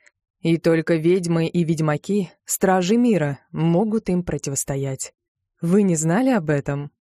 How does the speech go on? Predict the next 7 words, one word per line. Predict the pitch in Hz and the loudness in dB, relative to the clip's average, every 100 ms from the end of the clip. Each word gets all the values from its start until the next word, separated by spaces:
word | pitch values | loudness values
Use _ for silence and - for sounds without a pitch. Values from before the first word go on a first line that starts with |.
| _ - | _ -2
Повезло. | 185 208 294 185 170 180 165 - _ _ | 0 2 0 2 2 2 0 -4 _ _
Меня | 165 165 151 170 254 | -2 0 0 0 -2
посвятили | 247 220 220 214 226 | -4 -4 -2 0 0
в | 220 | 0
тайну | - 196 190 180 | 0 0 2 0
в | 170 | 0
детстве, | 254 254 - 151 | -2 -2 -2 -2